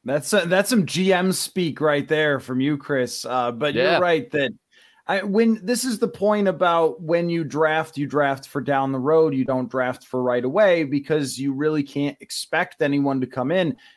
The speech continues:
Speaker 1: Sometimes you do have a Justin Jefferson show up right away and he's your best
Speaker 2: Mm-hmm.
Speaker 1: player on your team, but that doesn't happen that often. I mean, normally it takes one, two years, and that's why there is that cliche about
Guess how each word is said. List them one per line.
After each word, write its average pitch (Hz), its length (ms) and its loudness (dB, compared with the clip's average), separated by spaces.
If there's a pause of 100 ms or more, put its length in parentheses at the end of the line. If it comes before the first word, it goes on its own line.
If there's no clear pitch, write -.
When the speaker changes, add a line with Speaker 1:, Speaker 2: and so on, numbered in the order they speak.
Speaker 1:
Sometimes 185 840 0
you 147 100 0
do 156 200 2
have 139 240 2
a 143 40 0
Justin 139 440 0
Jefferson 147 640 -2
show 131 320 0
up 139 220 0
right 131 220 2
away 127 360 2
and 147 160 0
he's 123 200 0
your 123 160 2
best 117 360 -4
Speaker 2:
Mm-hmm. - 120 -20
Speaker 1:
player 151 340 4
on 147 120 0
your 143 100 0
team, 156 420 0 (340)
but - 80 -14
that 220 160 2
doesn't 190 220 2
happen 151 380 0
that 123 180 0
often. 156 380 2
I 110 40 -4
mean, 147 180 -2
normally 160 480 2
it 143 140 -2
takes 156 340 -4
one, 139 240 0
two 127 180 -2
years, 151 340 2
and 156 100 -2
that's 180 220 0
why 165 240 2
there 147 180 0
is 160 160 -2
that 139 220 0
cliche 165 560 2
about 131 340 -2